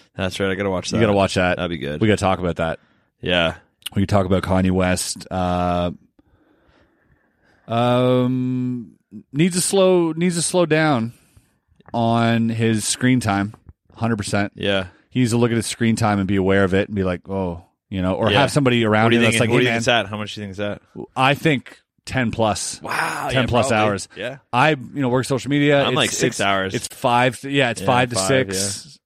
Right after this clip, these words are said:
Speaker 2: You know, good days, like, two, you
Speaker 1: Yeah.
Speaker 2: know, but I think his is ten plus for sure.
Speaker 1: Yeah.
Speaker 2: Maybe even more. You know?
Speaker 1: Another thing I was amazed by Mister Beast saying he only does, he leaves himself ninety minutes to social media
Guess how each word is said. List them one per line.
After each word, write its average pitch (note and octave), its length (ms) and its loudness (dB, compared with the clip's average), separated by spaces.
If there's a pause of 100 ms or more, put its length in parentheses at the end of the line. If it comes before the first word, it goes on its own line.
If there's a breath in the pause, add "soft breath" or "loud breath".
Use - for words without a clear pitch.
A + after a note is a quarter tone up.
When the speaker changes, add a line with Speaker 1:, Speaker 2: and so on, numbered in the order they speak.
(140)
Speaker 2:
You B2 140 -4
know, A2+ 80 0
good C3 220 0
days, C3+ 280 2
like, B2 240 -2
two, C#3+ 320 0 (220)
you - 160 -4
Speaker 1:
Yeah. A#2 60 2
Speaker 2:
know, A#2+ 200 0 (540 soft breath)
but G#2+ 420 2
I A#2+ 120 0
think C3 180 0
his A2+ 140 0
is G#2+ 100 -6
ten F#2+ 200 -8
plus G#2 300 -4
for - 200 -10
sure. F2+ 500 -2 (320)
Speaker 1:
Yeah. F2+ 280 0 (360)
Speaker 2:
Maybe C#3 260 2
even G#2 200 2
more. F#2 540 0 (260)
You - 100 -6
know? F#2 80 -6
Speaker 1:
Another G3+ 200 2
thing G#3 120 0
I C3 40 0
was A#2+ 100 -2
amazed A2 180 -2
by G#2+ 100 -2
Mister G#2 220 -8
Beast G2+ 180 -4
saying G#2 160 -4
he G#2 40 -2
only G2+ 120 -4
does, F#2+ 380 -6
he G2+ 80 -18
leaves G#2+ 220 -8
himself G2 260 -6
ninety F#2+ 260 -4
minutes F#2+ 260 -8
to G2+ 60 -12
social G2 300 -4
media G2 300 -6